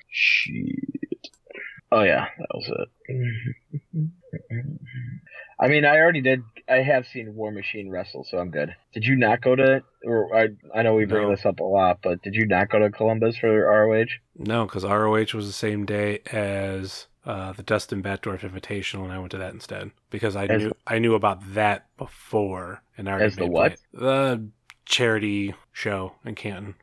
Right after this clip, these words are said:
Speaker 1: Okay, that's the only way you get out of me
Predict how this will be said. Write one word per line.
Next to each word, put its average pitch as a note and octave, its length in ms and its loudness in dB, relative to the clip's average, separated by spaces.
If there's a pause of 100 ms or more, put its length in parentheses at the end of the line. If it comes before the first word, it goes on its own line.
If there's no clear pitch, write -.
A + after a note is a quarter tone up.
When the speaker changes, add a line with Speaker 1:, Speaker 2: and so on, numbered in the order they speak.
(120)
Speaker 1:
Okay, F2+ 340 -2 (220)
that's A2+ 200 0
the A2+ 100 0
only G#2+ 160 0
way F#2 140 0
you F2 80 0
get F2 160 0
out F2 160 4
of F#2 80 -4 (220)
me F2+ 280 0